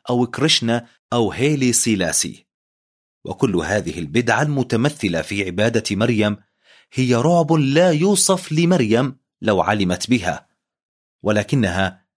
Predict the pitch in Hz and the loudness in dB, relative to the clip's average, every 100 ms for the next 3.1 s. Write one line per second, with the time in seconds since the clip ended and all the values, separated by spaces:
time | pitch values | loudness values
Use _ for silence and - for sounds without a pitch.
0 | - 101 117 156 156 110 85 87 85 90 | -6 0 2 0 0 0 0 -2 -2 -4
1 | 82 - _ _ _ _ _ _ _ - | -4 -10 _ _ _ _ _ _ _ -2
2 | 113 113 160 135 98 107 - 98 113 147 | 0 2 0 0 0 -2 -2 0 0 0
3 | - | -8